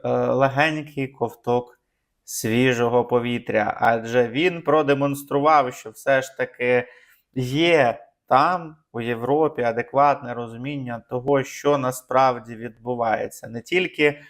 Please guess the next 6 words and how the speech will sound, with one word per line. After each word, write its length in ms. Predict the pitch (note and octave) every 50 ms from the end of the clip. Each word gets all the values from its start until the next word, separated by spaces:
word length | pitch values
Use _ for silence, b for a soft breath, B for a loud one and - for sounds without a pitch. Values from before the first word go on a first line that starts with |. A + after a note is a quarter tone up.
| B B B
президент 760 | - C#3 D#3 D3 C3 D3 C#3 C#3+ D3 D3 C#3+ C#3 C#3 - _
Португалії 1000 | - D#3 D#3 C#3+ C3+ - D3+ C#3+ B2+ C3 C3+ C3 C3 B2 A#2+ A2+ A2+ A2 A2 A2
може 340 | G#2+ A2 A2+ A2 G#2 A2 G#2+
собі 280 | - - A2 G2+ A2
дозволити 580 | F#2+ - A2+ G#2 A#2 A#2+ A#2 A2+ A2 A2 _ -
сказати 640 | - _ - A2+ A2 A#2+ A#2 A2+ - - A#2+ A#2